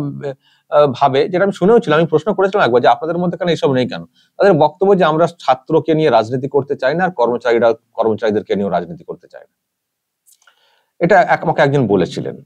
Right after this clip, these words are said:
তো যাই হোক, সেটা তাদের ভাবনা থাকে, কিন্তু অন্যরা তো করছেন।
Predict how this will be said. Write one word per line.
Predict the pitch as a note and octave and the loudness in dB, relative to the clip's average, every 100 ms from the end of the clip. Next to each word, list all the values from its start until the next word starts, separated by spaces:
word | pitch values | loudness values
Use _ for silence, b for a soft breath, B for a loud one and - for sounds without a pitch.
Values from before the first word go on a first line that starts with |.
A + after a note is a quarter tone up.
| - | -4
তো | |
যাই | D#3+ A3 | 0 2
হোক, | A3 A3 | 2 0
সেটা | F3 | 0
তাদের | D#3+ F3 | 2 2
ভাবনা | A#2+ C3+ F3 | 2 2 2
থাকে, | C#3 | 0
কিন্তু | C3 F3 | 0 -2
অন্যরা | - D3 F#3 A3 | 0 2 2 2
তো | A#3 | 0
করছেন। | C4 B3+ - | 0 -2 -4